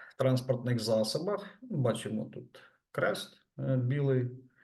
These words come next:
у зеленому колі і в синьому квадраті. І таким розпізнавальним знаком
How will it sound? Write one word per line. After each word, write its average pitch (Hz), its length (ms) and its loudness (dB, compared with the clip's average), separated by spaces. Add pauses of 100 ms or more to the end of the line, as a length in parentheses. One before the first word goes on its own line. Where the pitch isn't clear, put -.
(480)
у 110 800 -4
зеленому 113 720 6
колі 180 440 4 (220)
і 110 200 0
в - 100 -4
синьому 110 580 2
квадраті. 180 540 0
І 131 400 0
таким 220 560 0 (100)
розпізнавальним 139 840 4
знаком 113 500 -2